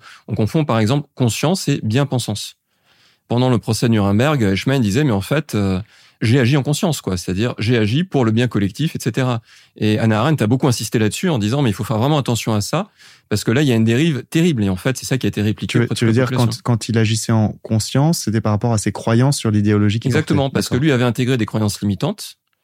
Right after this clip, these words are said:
Speaker 1: Et en fait, il agissait sans se poser la moindre question, donc il n'était pas du tout conscient en
Speaker 2: Donc,
Speaker 1: réalité.
Speaker 2: pour éviter, en fait, les amalgames et qu'on puisse penser que tu es en train de nous servir une soupe occidentale,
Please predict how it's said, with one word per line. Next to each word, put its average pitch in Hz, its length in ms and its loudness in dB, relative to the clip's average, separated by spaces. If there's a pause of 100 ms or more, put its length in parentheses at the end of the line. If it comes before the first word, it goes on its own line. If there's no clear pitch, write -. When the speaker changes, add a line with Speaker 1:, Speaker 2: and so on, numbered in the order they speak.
(340)
Speaker 1:
Et 110 80 -6
en 107 80 0
fait, 139 240 -2
il 107 100 0
agissait 110 400 0
sans 127 140 -2
se 113 60 -4
poser 117 220 0
la 113 100 2
moindre 135 380 2
question, 107 260 -4
donc 165 140 -4
il - 20 -4
n'était 95 140 0
pas 135 100 0
du 104 80 -2
tout - 100 -6
conscient 113 240 -2
en 123 40 4
Speaker 2:
Donc, 127 180 2
Speaker 1:
réalité. 143 220 -8
Speaker 2:
pour 135 180 2
éviter, 135 320 2
en 147 100 4
fait, 135 200 -2
les 117 160 2
amalgames 120 640 2
et 107 120 0
qu'on 104 680 0
puisse - 260 -4
penser 127 440 0 (280)
que - 80 -4
tu 117 160 -2
es - 20 2
en 110 60 2
train 127 140 0
de 123 60 4
nous 110 60 2
servir 113 340 0
une 101 100 2
soupe 107 180 -4
occidentale, 110 640 0